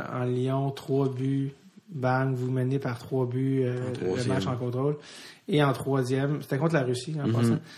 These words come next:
Speaker 1: En troisième, euh, les Russes marquent cinq buts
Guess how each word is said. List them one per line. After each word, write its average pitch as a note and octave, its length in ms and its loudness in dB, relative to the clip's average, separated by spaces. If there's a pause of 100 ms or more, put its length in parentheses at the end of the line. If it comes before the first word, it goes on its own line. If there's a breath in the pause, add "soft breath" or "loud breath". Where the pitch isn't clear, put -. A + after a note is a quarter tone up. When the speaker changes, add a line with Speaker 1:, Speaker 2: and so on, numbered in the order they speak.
(340 loud breath)
Speaker 1:
En C3 140 0
troisième, C#3+ 720 2 (160)
euh, A#2 640 -2 (380)
les B2+ 280 -2
Russes D3 260 0
marquent B2 320 -4 (180)
cinq D3 320 0
buts C3+ 360 -6